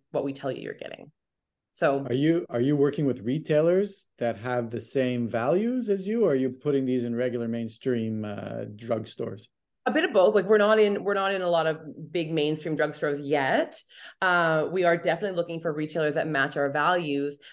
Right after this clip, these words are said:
Speaker 1: but part of what we want to do extends beyond Sonder. It extends far beyond making money. We want to make big changes in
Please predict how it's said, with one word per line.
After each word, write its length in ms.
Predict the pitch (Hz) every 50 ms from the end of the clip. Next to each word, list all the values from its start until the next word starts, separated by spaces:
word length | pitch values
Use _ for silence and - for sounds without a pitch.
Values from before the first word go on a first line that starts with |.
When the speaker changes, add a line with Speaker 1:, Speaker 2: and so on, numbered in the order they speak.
| _ _ -
Speaker 1:
but 220 | 180 - - -
part 280 | - 185 185 190 202 208
of 160 | 220 214 180
what 360 | 180 175 175 165 - - -
we 100 | 175 175
want 300 | 160 156 156 143 - -
to 60 | 160 151
do 420 | 135 147 175 208 208 185 151 - - - - 190 - - -
extends 380 | 175 165 - - 190 202 196
beyond 340 | 165 202 180 156 151 151 151
Sonder. 400 | 151 - 143 143 147 143 135 127
It 120 | 123 - -
extends 640 | 156 - - 180 160 160 151 147 143 147 156 156 -
far 220 | - 190 175 196
beyond 360 | 196 202 175 156 156 156 156
making 300 | 151 147 143 147 147 135
money. 400 | 131 143 147 147 139 127 131 127 - - - - _ _
We 120 | 180 185
want 160 | 190 190 208 202
to 80 | 226 196
make 400 | 175 165 165 170 165 - 170 -
big 280 | 165 160 139 160 156
changes 920 | - - - 202 214 226 214 175 165 139 131 135 135 139 139 135 - _ _ _ _
in 560 | - 190 185 180 175 170 170 165 165 160 160